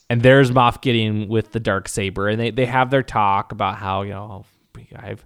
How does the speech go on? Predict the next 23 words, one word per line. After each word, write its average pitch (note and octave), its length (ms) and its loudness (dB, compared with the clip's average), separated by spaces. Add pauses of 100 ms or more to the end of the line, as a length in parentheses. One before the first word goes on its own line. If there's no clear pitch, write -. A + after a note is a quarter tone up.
I - 60 -12
have G#2+ 100 -8
everything A#2 300 0
I A2+ 120 0
need A#2 480 0
from G#2+ 220 -8
Grogu A2+ 380 2
now G#2 520 0 (360)
in A#2 60 -6
order G#2 120 -2
to G2+ 60 -12
bring A2+ 300 0
order A2+ 300 2
to G#2+ 80 -2
the G2+ 100 -4
galaxy." G#2 580 -2
You G#2 320 -4
know, B2 80 -2
his D#3+ 220 -4 (140)
typical A#2 360 -6
bad G2+ 260 -4
guy G2 220 -2
spiel. G2 420 -6